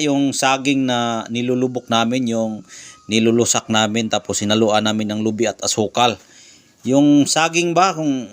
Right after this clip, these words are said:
siguro alam nyo yung saging na saba, tapos lutuin nyo yan, tapos ilagay nyo yan sa lusong, tapos, ah, bayo-bayo yun sa Tagalog yata yun, bayo-bayo na saging.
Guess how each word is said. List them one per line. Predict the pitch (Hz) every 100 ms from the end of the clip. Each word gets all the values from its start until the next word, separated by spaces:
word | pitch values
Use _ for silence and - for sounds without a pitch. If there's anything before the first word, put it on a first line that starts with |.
| - 92 92 87 - _
siguro | - 95 110 147 143
alam | 110 113 117
nyo | 120
yung | 123 117
saging | - 120 123 123
na | 117
saba, | 143 139 123 143 - - - - - - _ -
tapos | - 113 - -
lutuin | 110 - 123 117
nyo | 127 135
yan, | 135 117
tapos | 113 120 117
ilagay | 113 113 123 127
nyo | 127
yan | 120
sa | 123
lusong, | 123 120 139 127
tapos, | 117 - 120 - - - - - _ -
ah, | 147
bayo-bayo | 139 135 135 131 139 143 151
yun | 147 143
sa | - -
Tagalog | 123 127 135 139
yata | 131 123 120 117
yun, | 131 127
bayo-bayo | 107 113 113 113 113 117
na | 113 110 107 107 107 104 101 - _ - - -
saging. | - - 110 113 143 120